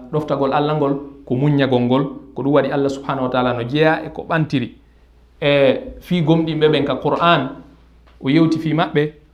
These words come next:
o wi, "Wal kadhimina al ghayza wal afina anin nas." Mi mana tawoɓe ɓen, si goɗɗo waɗiɓe, ɓe heɓi mone, ɓe moɗa mone on, ko non kadi o yaafo, ɓe, ɓe yaafo kadi jama on kadi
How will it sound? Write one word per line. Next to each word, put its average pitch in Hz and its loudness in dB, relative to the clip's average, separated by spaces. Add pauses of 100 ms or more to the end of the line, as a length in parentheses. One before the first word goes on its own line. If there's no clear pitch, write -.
(120)
o 127 -2
wi, 143 4
"Wal 131 2
kadhimina 131 0
al 120 -2
ghayza 135 0
wal 120 -2
afina 127 -2
anin 127 0
nas." 135 -2 (440)
Mi 120 -2
mana 143 0
tawoɓe 160 4
ɓen, 160 0 (360)
si 143 -10
goɗɗo 170 0
waɗiɓe, 165 0 (200)
ɓe 139 -2
heɓi 185 2
mone, 185 4 (380)
ɓe 143 -2
moɗa 165 2
mone 160 4
on, 175 -2 (720)
ko 143 0
non 175 2
kadi 180 2 (400)
o 131 2
yaafo, 165 4
ɓe, 147 0
ɓe 147 2
yaafo 165 2
kadi 135 -2
jama 147 2
on 156 -2
kadi 147 -2